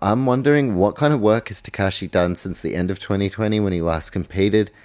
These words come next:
He's bound to have made some adjustments under the team at Sanford, and I'm expecting his best showing yet. Sato could not have asked for a sterner test of his capabilities on return, though,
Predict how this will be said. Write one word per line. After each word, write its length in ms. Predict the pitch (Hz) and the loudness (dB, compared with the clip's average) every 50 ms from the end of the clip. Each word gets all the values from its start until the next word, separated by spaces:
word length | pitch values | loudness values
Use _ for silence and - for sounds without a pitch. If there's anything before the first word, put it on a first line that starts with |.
| - - - - | -20 -20 -20 -8
He's 180 | - 98 98 - | -6 -6 -4 2
bound 260 | - 107 110 113 104 | 2 2 2 2 0
to 60 | 113 | 0
have 140 | 110 101 90 | -2 -2 0
made 260 | 98 87 90 92 - | 0 2 2 0 0
some 140 | - - 90 | -2 -4 -4
adjustments 720 | 78 - - 87 90 90 - - 110 104 104 98 - - | -4 -2 0 0 0 0 -2 -4 -2 -2 -2 -2 -4 -6
under 200 | 69 87 90 85 | -6 -4 -4 -2
the 120 | 80 82 | -4 -4
team 340 | - - - 87 85 85 82 - | -6 -4 -4 -2 -2 -2 -4 -4
at 180 | - 82 - - | -6 -8 -8 -10
Sanford, 640 | - - - 87 92 95 92 - 110 107 98 85 95 - - _ - _ _ _ | -8 -6 -2 -2 0 -2 -2 2 2 2 2 2 -2 -12 -20 _ -20 _ _ _
and 260 | - 98 101 101 95 - - | -4 0 0 0 0 0 -2
I'm 140 | 101 196 127 | -2 -2 -2
expecting 500 | 135 - - - 143 131 - 135 127 123 | -2 -4 -4 -4 -4 -2 -2 -2 0 0
his 140 | 107 87 - | -2 -4 -4
best 460 | _ - 85 82 82 - - - - - | _ -2 -2 -2 -2 -6 -10 -12 -14 -14
showing 540 | - - - 85 82 78 78 76 76 76 - | -12 -8 -4 -2 -2 -2 -2 -4 -4 -6 -8
yet. 640 | - - 78 71 73 71 71 67 - - - - _ _ _ _ _ _ _ _ _ _ _ _ _ _ _ _ | -8 -10 -8 -6 -4 -4 -4 -4 -6 -8 -14 -20 _ _ _ _ _ _ _ _ _ _ _ _ _ _ _ _
Sato 440 | _ - - 120 117 127 135 135 131 | _ 0 2 2 2 4 2 0 -2
could 240 | - - 107 92 80 | 0 -2 -2 -2 0
not 220 | 95 95 101 104 | 2 4 4 2
have 100 | 113 98 | 2 2
asked 260 | 101 92 98 98 - - | 0 0 0 -2 -4 -6
for 100 | - 92 | -4 -4
a 40 | 80 | -4
sterner 360 | - - - 98 95 92 87 | -4 -2 -2 0 0 0 -2
test 440 | - - - 95 92 90 - - - | -4 -4 -2 -2 -2 -2 -2 -8 -10
of 140 | - 85 87 | -10 -8 -8
his 140 | 82 - | -10 -8
capabilities 720 | - 101 87 80 82 73 - 90 87 87 85 85 85 80 82 | -4 -2 -2 -2 -2 -4 -2 0 0 0 0 0 -2 -2 -2
on 160 | 85 80 78 | -4 -4 -4
return, 460 | 76 71 - - 110 104 117 123 131 135 | -6 -6 -6 -4 -2 0 0 2 2 4
though, 260 | 135 135 131 127 | 4 4 4 2